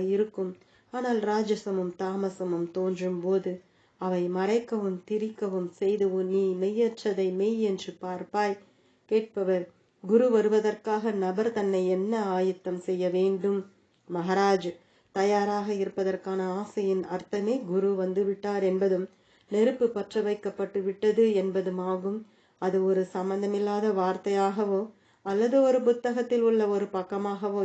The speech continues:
இருக்கலாம். குருவின் அருள் புதிராக வேலை செய்யும். கேட்பவர், சுயமாக தயாராவது என்று ஒன்று இல்லையா?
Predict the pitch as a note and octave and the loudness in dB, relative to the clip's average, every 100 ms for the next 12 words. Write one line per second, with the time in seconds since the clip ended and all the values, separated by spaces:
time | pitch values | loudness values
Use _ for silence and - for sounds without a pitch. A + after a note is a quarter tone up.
0 | F3+ F#3 F3+ F#3+ F#3+ F#3+ F#3+ _ _ _ | 0 -2 -2 0 0 0 -4 _ _ _
1 | F#3+ A3 A#3 B3+ C4 A#3 G#3 A#3 B3+ G#3+ | 2 4 6 4 0 0 2 4 4 2
2 | G#3 A3+ A3+ A3 A#3 G3+ G3 G3+ G#3 G3+ | 4 4 4 0 0 2 2 0 -2 0
3 | G3 G3 G3+ G#3+ - _ _ _ _ _ | 0 0 -4 -6 -12 _ _ _ _ _
4 | _ G3+ F#3+ - G#3 G#3 G#3+ - _ _ | _ -2 0 2 2 4 0 -6 _ _
5 | _ _ _ _ _ _ _ _ _ _ | _ _ _ _ _ _ _ _ _ _
6 | _ - A#3+ A3+ A3 A3+ A#3 A3 F#3+ F#3+ | _ 2 6 6 4 0 0 0 -2 -2
7 | G3+ G#3 A3 G#3+ A3 A3+ A3 G3 F#3+ F#3+ | -2 0 2 2 4 4 4 4 4 0
8 | F#3 F#3 F#3+ G3 G3 G3 G3 | -2 -2 0 2 4 4 2